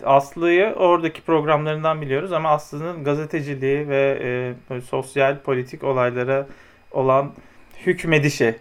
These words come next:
diyeyim belki de. Çünkü daha sonra bugüne gelişinde çok önemli bir yer taşıyan, Küba'da, e, yüksek lisans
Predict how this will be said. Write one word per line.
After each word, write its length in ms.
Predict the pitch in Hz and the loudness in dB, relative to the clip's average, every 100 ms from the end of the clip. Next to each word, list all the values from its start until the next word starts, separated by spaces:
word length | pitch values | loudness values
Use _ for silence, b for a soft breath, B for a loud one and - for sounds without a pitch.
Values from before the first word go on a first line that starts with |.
| _ 131 | _ 0
diyeyim 360 | 143 131 127 | 4 4 4
belki 360 | 127 113 113 120 | 2 2 0 -4
de. 200 | 135 180 - | -6 -6 -12
Çünkü 380 | - 127 120 139 | -10 -10 -6 2
daha 180 | 127 131 | 4 4
sonra 460 | - 131 131 143 147 | 2 -4 -2 -4 -4
bugüne 440 | 139 127 127 131 135 | -8 -4 -4 -6 -6
gelişinde 520 | 123 123 127 127 139 | -6 -6 -8 -8 -8
çok 240 | 139 135 135 | -6 -6 -6
önemli 400 | 127 127 131 127 | -4 -2 -2 -2
bir 60 | |
yer 240 | 131 131 131 | 0 0 -4
taşıyan, 380 | 127 123 147 - b b - | -10 -4 -4 -6 b b -2
Küba'da, 600 | 185 165 147 196 208 - | 2 4 4 2 2 -4
e, 40 | |
yüksek 480 | 147 147 147 165 160 | -6 -6 -4 -6 -4
lisans 420 | 151 165 156 - | -4 -2 -2 -6